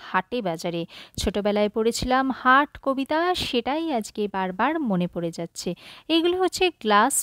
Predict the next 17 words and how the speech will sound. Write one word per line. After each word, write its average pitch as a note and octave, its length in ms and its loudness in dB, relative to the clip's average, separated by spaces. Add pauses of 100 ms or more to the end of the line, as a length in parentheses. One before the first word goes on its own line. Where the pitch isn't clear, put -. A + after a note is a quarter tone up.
পেইন্টিং, F#3 440 -2 (200)
বিভিন্ন A#3 260 -4 (120)
ধরনের D#4 300 -2 (140)
শোপিস A#3+ 400 -2 (120)
আছে - 180 -8 (120)
এখানেতে। F#3 440 -6 (320)
আর C4 120 0 (160)
দেখতেই B3 400 -4
পাচ্ছ B3 200 -2 (200)
ইতিউতি G#3+ 380 -4 (140)
মানুষের A3 440 0 (140)
ভিড়, C4+ 280 0 (120)
এবং C#4+ 140 0 (140)
তারা B3+ 160 4 (100)
কিন্তু D4+ 220 -6 (180)
বেশ D#4 200 2 (200)
বিকিকিনিও C#4 580 -2